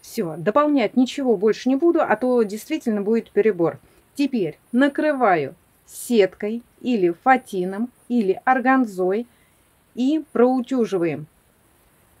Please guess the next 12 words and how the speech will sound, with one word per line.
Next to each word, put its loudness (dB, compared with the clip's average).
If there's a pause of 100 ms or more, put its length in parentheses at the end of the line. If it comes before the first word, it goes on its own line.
(160)
Утюжу 2
я 0
через -2
мокрую -2
марлю, -2
потому 0
что -12 (220)
если -4
вы -2 (320)
утюг -2
сделаете 0
горячий, 2